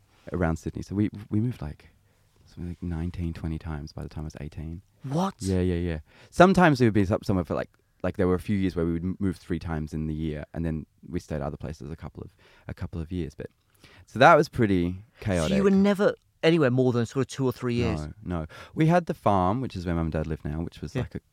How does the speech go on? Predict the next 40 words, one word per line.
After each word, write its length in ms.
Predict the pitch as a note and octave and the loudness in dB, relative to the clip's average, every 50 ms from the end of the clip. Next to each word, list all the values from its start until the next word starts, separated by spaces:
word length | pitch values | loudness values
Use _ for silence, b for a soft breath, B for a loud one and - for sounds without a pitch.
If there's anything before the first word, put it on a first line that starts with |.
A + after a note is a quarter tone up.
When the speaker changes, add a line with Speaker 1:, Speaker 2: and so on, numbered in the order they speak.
| _ _ _ _ _ _ _ - | _ _ _ _ _ _ _ -12
Speaker 1:
like 260 | - - D#2+ D#2 - | -8 -8 -8 -8 -10
a 20 | - | -12
constant. 520 | - - E2+ D#2+ D#2+ - - D#2+ E2+ - - _ _ | -12 -8 -8 -8 -8 -8 -8 -8 -8 -10 -10 _ _
Speaker 2:
Yeah. 160 | - C3 A#2+ G#2 - | -4 -2 -2 -2 -2
Speaker 1:
Um, 340 | F2+ F2 E2+ E2+ E2+ E2+ D#2+ - | -2 0 0 2 0 0 -2 -2
and 100 | - E2 | -4 -4
we'd 120 | E2 E2+ - | -4 -4 -4
spend 180 | - E2+ D#2+ | -4 -6 -6
s-, 80 | D2+ - - - | -6 -6 -10 -12
I'd 100 | D#2 - | -12 -12
spend 200 | - - D#2 - | -10 -12 -12 -10
summers 240 | - D2+ C#2+ C#2+ | -8 -10 -10 -10
there 100 | - - - | -10 -12 -12
and 80 | - | -12
stuff 180 | - - - - - | -14 -14 -16 -16 -16
like 120 | D2+ D#2 | -16 -14
that, 120 | - D2+ - _ - | -14 -16 -16 _ -12
and 220 | E2 D#2+ D#2+ D#2 | -12 -10 -8 -8
weekends 380 | E2+ D#2+ - - E2 D#2+ D#2+ - | -8 -8 -8 -8 -12 -12 -12 -12
and 60 | E2 | -12
whatever. 200 | D#2 E2+ E2+ - | -12 -12 -12 -12
But, 140 | - - - _ b b b b b b b b b | -14 -14 -16 _ b b b b b b b b b
um, 420 | D#2 D#2+ D#2+ D#2 D2+ D2 D2+ D#2+ - _ _ _ _ _ | -4 -4 -2 -2 -4 -4 -6 -10 -12 _ _ _ _ _
no, 180 | - F2+ F#2+ B2 | -8 -4 -2 -2
yeah, 260 | A#2+ G2+ F#2 G2 G2+ | 0 0 0 -2 -2
we 140 | F2 F2+ F2+ | -2 -2 -2
moved 280 | F2+ G2+ A2 A2 - F2+ | 0 0 0 -2 -2 -4
a 60 | E2 | -6
lot. 400 | D#2+ E2 F2+ E2+ - - - - - | -4 -4 -4 -4 -6 -8 -10 -10 -4
And 180 | - G#2 G2+ F2+ | -2 -2 0 4
then, 320 | B2 B2+ A#2+ F#2+ F2 F2+ | 4 4 4 4 2 2
obviously, 320 | E2 D#2+ F#2 F#2 - G2+ F2+ | 0 -2 -4 -4 -4 -4 -2
going 140 | F2 E2+ E2 | -2 0 0
to 60 | E2 | 2
uni, 340 | F2+ F#2+ F2 E2+ E2 E2 - _ - _ _ _ _ _ _ _ _ _ _ _ _ _ - | 2 2 2 2 0 -4 -8 _ -20 _ _ _ _ _ _ _ _ _ _ _ _ _ -20
student 640 | - - - - G2+ E2+ F2 F2 D#2+ - - - | -20 -10 -4 -2 0 2 2 0 0 -2 -6 -8
share 200 | - - F2+ E2+ | -4 -2 -2 -2
flats, 580 | D#2+ - F2 D#2 D#2 D2+ - - - - - - | -2 0 0 0 0 -2 -4 -8 -14 -20 -12 -6
Speaker 2:
Yeah, 260 | - B2+ B2 B2 A#2+ A#2+ | -4 -2 0 0 0 0
yeah. 260 | A#2+ A#2+ A#2 A2 | 0 -2 -2 -2